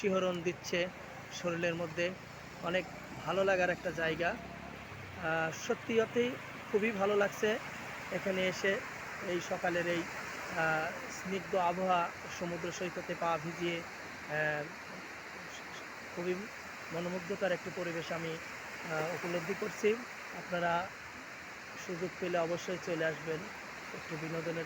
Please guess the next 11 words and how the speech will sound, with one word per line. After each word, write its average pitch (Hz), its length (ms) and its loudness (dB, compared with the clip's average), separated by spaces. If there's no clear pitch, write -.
জন্য, 160 220 -4
একটু 160 540 -4
মনোমুগ্ধকর 165 840 -2
পরিবেশে 156 500 -2
নিজেকে, 151 420 -2
আহ, - 880 -4
মিলে 170 400 2
ধরার 165 200 0
জন্য। 170 340 0
অসাধারণ 170 560 0
একটি 165 380 -2